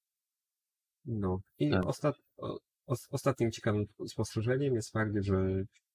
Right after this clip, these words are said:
Speaker 1: najwięcej gogli wirtualnej rzeczywistości, które są podłączane pod urządzenia ze Steamem, to Oculus Quest dwójka. I ja się tutaj kompletnie nie dziwię.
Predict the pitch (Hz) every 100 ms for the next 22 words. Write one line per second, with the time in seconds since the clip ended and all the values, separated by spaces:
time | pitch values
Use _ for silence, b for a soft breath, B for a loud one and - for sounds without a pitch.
0 | _ _ - 117 139 143 139 139 127 127
1 | 123 - _ - 113 139 135 113 107 104
2 | 104 107 - 107 101 95 104 95 135 131
3 | 180 - 170 165 156 147 147 156 143 147
4 | 147 147 143 _ _ _ 131 131 _ -
5 | 135 127 123 127 123 123 123 120 123 -
6 | 135 143 147 - _ _ _ _ _ 220
7 | 208 143 135 123 123 120 - 90 - 90
8 | 90 92 - 85 - _ _ _ _ _
9 | _ _ _ _ _ _ _ _ _ _
10 | _ _ _ _ _ - 104 104 101 -
11 | 107 104 107 98 92 - 92 117 135 127
12 | 123 120 123 127